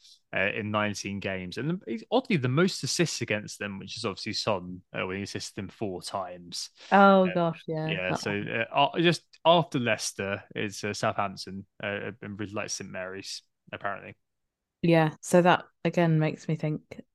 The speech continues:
Speaker 2: Kane. Yeah, I don't know. I, I always find it very difficult to evaluate, uh, captaincies when one of them is against Southampton, because I have this weird, as anyone that's listened to this at any length,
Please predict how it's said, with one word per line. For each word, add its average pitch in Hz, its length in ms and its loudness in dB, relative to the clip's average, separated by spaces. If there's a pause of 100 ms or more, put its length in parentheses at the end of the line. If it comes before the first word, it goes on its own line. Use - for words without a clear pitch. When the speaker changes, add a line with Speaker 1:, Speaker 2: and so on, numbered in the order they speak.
(220)
Speaker 2:
Kane. 151 220 -2 (340)
Yeah, 208 180 12
I 233 100 12
don't 311 220 12
know. 277 180 12
I, 247 240 10
I 240 140 12
always 339 220 12
find 330 180 6
it 277 60 4
very 277 140 10
difficult 214 500 4
to 185 120 2
evaluate, 170 800 4 (360)
uh, 156 380 10
captaincies 156 800 2 (440)
when 165 500 8
one 170 180 8
of 151 120 4
them 160 200 2
is 151 80 4
against 156 400 2
Southampton, 143 500 0
because 147 380 2
I 147 80 8
have 147 240 4
this 147 260 2
weird, 143 380 4 (360)
as 160 320 4
anyone 143 280 4
that's 147 180 0
listened 147 220 2
to 151 80 -2
this 143 160 2
at - 60 0
any 139 140 0
length, 139 300 -2